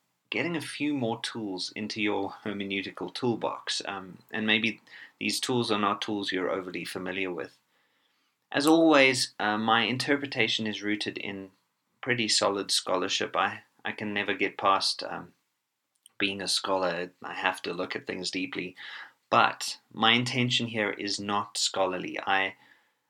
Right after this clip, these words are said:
want to make the text come alive for you in the way that it has come alive for me. This is something I do for fun, and so I want to,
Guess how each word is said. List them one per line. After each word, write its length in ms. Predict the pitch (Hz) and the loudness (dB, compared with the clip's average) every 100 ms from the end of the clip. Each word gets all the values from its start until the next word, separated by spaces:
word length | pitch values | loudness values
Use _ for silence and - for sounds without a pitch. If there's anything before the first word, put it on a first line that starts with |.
| _ | _
want 220 | 101 123 123 | 0 2 2
to 80 | |
make 260 | 123 110 107 | 2 2 0
the 80 | 107 | -4
text 420 | - 95 - - | -2 -2 -2 -2
come 220 | - 104 | -2 0
alive 360 | 92 92 92 90 | 2 4 2 0
for 140 | - | -6
you 300 | 92 87 87 | -8 -8 -8
in 140 | 82 98 | -6 -6
the 80 | |
way 260 | 92 95 95 | 0 0 0
that 180 | 90 87 | -2 -4
it 140 | 80 | -4
has 260 | - 87 - | -4 -4 -4
come 240 | - 95 | -6 -8
alive 300 | 90 90 87 | -4 -4 -4
for 120 | - | -8
me. 140 | 90 87 | -10 -6
This 240 | 98 - | -2 -2
is 140 | 98 - | 0 0
something 300 | 98 92 92 | -2 -4 -4
I 100 | 87 | -4
do 160 | 92 | -6
for 140 | - 90 | -8 -6
fun, 360 | - 92 87 | -2 -2 -4
and 120 | 87 | -4
so 140 | - 101 | -2 0
I 120 | 104 | 0
want 260 | 98 104 104 | -2 -4 -2
to, 240 | 95 90 | -2 -2